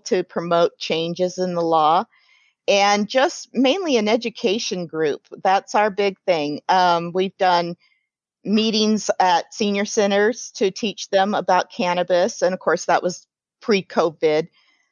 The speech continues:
So we're hoping that things will start opening up a little bit more so we can continue the knowledge base.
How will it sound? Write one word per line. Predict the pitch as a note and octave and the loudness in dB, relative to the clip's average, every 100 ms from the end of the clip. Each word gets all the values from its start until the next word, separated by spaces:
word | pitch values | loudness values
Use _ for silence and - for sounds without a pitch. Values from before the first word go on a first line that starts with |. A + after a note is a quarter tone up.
| _ | _
So | - A#3 A3 G#3+ A3 - - _ - | -2 2 4 2 0 -4 -20 _ -4
we're | B3+ F4+ E4+ _ _ A3 | 0 2 0 _ _ -2
hoping | B3 A3+ A3+ G3+ | 0 0 -2 -2
that | G3 - | 0 0
things | G3 F#3+ F3 | 0 -6 -6
will | F3 | -8
start | - F3 - | 0 2 4
opening | F3 - F3 D#3+ | 2 0 -4 0
up | D#3 - | -2 -2
a | |
little | D#3+ D#3 | -2 -2
bit | D3+ D#3+ F3 | 0 -2 0
more | D#3 D#3+ | -2 -2
so | - F#3 | 0 0
we | F#3+ | 0
can | - F#3 D#3+ - | -2 -6 -6 -4
continue | G3 F#3 F3 E3+ E3 | -4 0 -2 -2 -2
the | D#3+ | -2
knowledge | D#3 D3 D3 D3+ - - | 2 2 4 2 0 0
base. | C3+ C#3+ - - - | 2 2 0 -6 -6